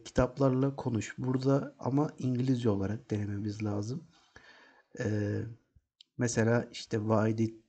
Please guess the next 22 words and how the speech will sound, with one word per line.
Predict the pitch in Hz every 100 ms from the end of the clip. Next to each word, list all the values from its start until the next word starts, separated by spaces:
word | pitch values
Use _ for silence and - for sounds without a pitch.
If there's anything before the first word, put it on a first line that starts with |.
| _ _ -
burada | 131 139 156 143 143
sorduğumuz | 143 135 120 123 131 143 147
soruyu, | - 117 104 113
bu | 120
kısımda | - - 120 110 110
sorduğumuz | - 110 107 117 131
soruyu | - 101 98 135
kitap | 139 - 139
içerisinden | 131 131 120 113 120 127 135
size | - 131
direkt | 127 139 139
cevabını | 117 107 104 110 110 98
veriyor. | 92 95 98
Mesela | - 101 107 110 - - - - - - _
Dünya | 123 120 120
Savaşı'nda | 113 104 101 117 120
ne | 123
oldu | 113 101 98 -
diyor. | 98 110 _ _ _ _ _ _ _ - - _ _ _
İşte | - - 120 - -
şu | -
s-, | 135